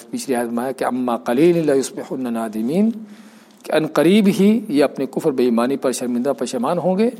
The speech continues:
تو اللہ فرماتا ہے کہ یہ، یہ حق کا جو وعدہ تھا، اس حق کے وعدے کے ساتھ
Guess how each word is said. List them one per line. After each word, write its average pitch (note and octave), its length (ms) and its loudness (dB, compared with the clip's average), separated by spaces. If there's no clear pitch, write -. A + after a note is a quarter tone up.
تو - 120 -2
اللہ C#3+ 200 2
فرماتا C3 440 2
ہے E3+ 100 4
کہ - 120 -8
یہ، C3+ 140 2
یہ C3+ 140 2
حق - 160 -4
کا D#3 80 2
جو C#3 140 0
وعدہ F#3+ 380 4
تھا، G3+ 180 -2
اس F#3+ 180 2
حق - 160 -4
کے D#3+ 80 4
وعدے F3+ 340 4
کے B2 160 -2
ساتھ D3+ 380 0